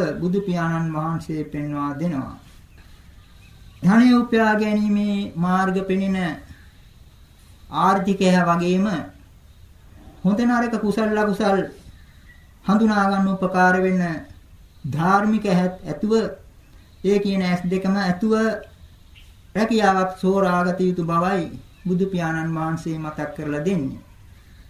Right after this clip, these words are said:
එහෙම නැතුව ධනය උපයා ගැනීමේ මාර්ග පමණක් පෙනෙන වපර ඇහැක් ඇතිව එකැස් කණෙක් වගේ ජීවත් වුණොත්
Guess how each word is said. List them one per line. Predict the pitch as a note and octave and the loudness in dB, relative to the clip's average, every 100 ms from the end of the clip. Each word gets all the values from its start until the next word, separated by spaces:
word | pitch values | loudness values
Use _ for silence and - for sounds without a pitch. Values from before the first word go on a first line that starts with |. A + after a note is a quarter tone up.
| - - - - - - - - | -20 -20 -20 -20 -20 -20 -20 2
එහෙම | G3+ A#3+ | 4 6
නැතුව | A#3 A3+ A#3 A3 A#3 - - - - - - - - - - - - - - - - | 6 2 4 4 4 -2 -8 -20 -20 -20 -20 -20 -20 -20 -20 -20 -20 -20 -20 -20 -4
ධනය | - G#3 A#3+ | 2 4 6
උපයා | A#3+ A3 A3 G#3+ G#3+ | 4 4 2 4 2
ගැනීමේ | G#3 G#3 G#3+ G#3 | 2 2 2 2
මාර්ග | G3+ G3+ G3+ G3+ | 4 4 4 2
පමණක් | G3 F#3+ G3 F#3+ F#3 | 2 2 2 0 0
පෙනෙන | F#3+ G3 G3 F#3+ E3+ - - - - - - - - - - | 0 2 2 0 -4 -10 -20 -20 -20 -20 -20 -20 -20 -20 -8
වපර | F#3 G3 G#3+ | -2 0 2
ඇහැක් | G3+ G3 G3+ | 4 2 2
ඇතිව | G3 F#3 G3+ G3+ F#3+ - - - - - - - | -2 0 2 2 2 -2 -12 -20 -20 -20 -20 -4
එකැස් | F3 G#3+ A3 | 0 4 2
කණෙක් | - G#3 G3+ G3 | 2 0 2 2
වගේ | F#3 F#3+ F#3+ | 0 4 4
ජීවත් | F3+ F#3 F#3 F3+ | 4 2 2 0
වුණොත් | G3+ G#3 A3+ | 0 0 0